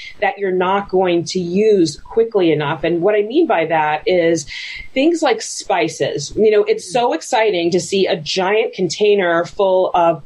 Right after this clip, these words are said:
cumin or a gallon bottle of, um, extra virgin olive oil. If you have many kids like you do, Megan,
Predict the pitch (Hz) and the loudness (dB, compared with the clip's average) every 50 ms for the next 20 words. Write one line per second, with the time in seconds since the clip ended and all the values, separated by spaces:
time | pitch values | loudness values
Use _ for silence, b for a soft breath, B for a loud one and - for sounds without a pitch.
0 | - - - - - 254 254 226 180 143 101 92 139 160 B B B B B 208 | -14 -14 -12 -8 -4 0 2 2 2 2 -2 -4 -8 -8 B B B B B 2
1 | 202 202 202 190 185 - 196 190 156 - - 196 180 190 208 220 220 214 208 202 | 4 4 4 2 2 0 -2 -4 -4 -4 -2 -2 0 0 2 2 2 2 0 0
2 | 165 196 185 190 190 190 180 165 151 - - 170 165 165 170 160 160 165 - - | 0 0 2 2 2 2 2 0 0 0 0 2 4 4 4 2 0 -4 -12 -10
3 | - - 165 156 151 151 156 156 - 180 - - - - 156 185 180 170 151 165 | -4 -2 0 2 2 2 0 0 -2 -4 -6 -4 -6 -4 0 0 0 0 0 -2
4 | 156 - - 180 202 214 214 175 151 156 143 135 - - - B B B B B | -4 -2 0 0 2 2 0 0 -2 -2 -2 0 -2 -2 -4 B B B B B
5 | B - - - 254 247 262 285 254 233 240 226 214 208 202 196 190 170 165 - | B -4 -4 -4 -4 -6 -6 -6 -4 -2 -2 0 0 2 2 2 0 -2 -8 -12
6 | 175 175 190 214 220 220 190 180 180 180 - - 349 294 185 160 170 190 - - | -8 -4 0 2 2 2 2 2 0 -2 -2 0 0 0 2 0 -2 -4 -2 0
7 | 190 175 - - 240 294 339 247 165 156 143 135 131 147 143 143 147 143 | 0 0 0 -2 -2 0 0 0 0 0 -2 -2 -2 -2 -2 -2 -2 -4